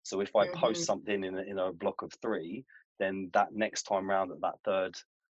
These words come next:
Speaker 1: post comes round, I'm always trying to either match it or better than, make it better than the
Speaker 2: Mm-hmm.
Speaker 1: previous one. And sometimes
Speaker 2: Yeah.
Speaker 1: that just doesn't happen. And sometimes
Speaker 2: Yeah.
Speaker 1: I get, like, what's, what writers would s-,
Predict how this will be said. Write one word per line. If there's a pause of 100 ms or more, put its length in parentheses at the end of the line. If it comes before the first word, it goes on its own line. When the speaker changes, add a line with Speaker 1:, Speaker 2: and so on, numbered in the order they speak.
(160)
Speaker 1:
post
comes
round, (840)
I'm
always
trying
to
either
match
it
or
better
than, (100)
make
it
better
than
the
Speaker 2:
Mm-hmm.
Speaker 1:
previous
one. (500)
And
sometimes
Speaker 2:
Yeah.
Speaker 1:
that
just
doesn't
happen. (140)
And
sometimes
Speaker 2:
Yeah.
Speaker 1:
I
get,
like, (100)
what's, (160)
what
writers
would
s-,